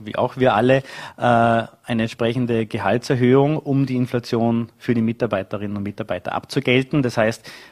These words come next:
wir haben zwei externe Ausgabentreiber gehabt. Das sind die Energiekosten und das sind die, äh, Personalkosten. Die werden im nächsten Jahr einfach steigen,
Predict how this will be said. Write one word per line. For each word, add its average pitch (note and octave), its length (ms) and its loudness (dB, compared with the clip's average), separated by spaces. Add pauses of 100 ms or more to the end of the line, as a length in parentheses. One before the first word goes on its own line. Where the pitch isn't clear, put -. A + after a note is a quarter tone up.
wir A2+ 120 2
haben A2 200 2
zwei A2+ 400 4 (640)
externe A#2 680 2
Ausgabentreiber A2+ 1400 0
gehabt. A2 480 0
Das A#2 120 -8
sind A2 220 -10
die A2+ 200 -4 (320)
Energiekosten D#3 1040 0 (540)
und C#3+ 420 4 (280)
das A2+ 220 -6
sind A2 400 -6 (160)
die, G#2+ 340 -4 (480)
äh, G2+ 300 -6 (240)
Personalkosten. G#2+ 880 0
Die B2 160 0
werden A2+ 220 4
im A2 80 0
nächsten G#2+ 320 -4
Jahr G2+ 160 -4
einfach F#2+ 200 -10
steigen, A#2 480 -2